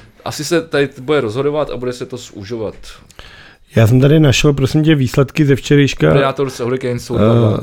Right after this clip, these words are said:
Speaker 2: eh, z nejvyšší angolský fotbalový ligy. Ferroviario de Humbao <laughs> porazilo jedna nula Baixao de Casanie.
Speaker 1: Pojď na tu politiku.
Speaker 2: Deportivo Huila remízovalo s Onze Bravos jedna jedna.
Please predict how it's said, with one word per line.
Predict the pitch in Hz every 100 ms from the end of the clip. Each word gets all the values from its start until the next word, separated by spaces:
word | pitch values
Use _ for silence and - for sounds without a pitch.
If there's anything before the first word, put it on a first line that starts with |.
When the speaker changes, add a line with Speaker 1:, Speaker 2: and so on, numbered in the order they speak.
| 101
Speaker 2:
eh, |
z | 113 117
nejvyšší | 120 127 135 - 147 139
angolský | 127 127 143 - 151
fotbalový | 139 139 123 131 127 113
ligy. | 101 110 151 180 _ - - - -
Ferroviario | - - - 165 185 170 160 151 147 165 160 160 127
de | 139
Humbao | 131 131 156 170 175 156 135 135 156 - -
<laughs> | - - -
porazilo | - 147 160 156 180
jedna | 151 151 160
nula | 170 170 143
Baixao | 120 143 143 - 165 160
de | 156 160
Casanie. | 131 117 139 135 135 127
Speaker 1:
Pojď | 139 165
na |
tu | 139
politiku. | 120 113 117 117 95 95 - -
Speaker 2:
Deportivo | 143 156 170 196 202 185
Huila | 143 185 240 247 175 147 143
remízovalo | 135 151 165 160 160 170
s | 156
Onze | 151 151 160
Bravos | 143 151 165 143 -
jedna | 135 131 143
jedna. | 120 110 110 92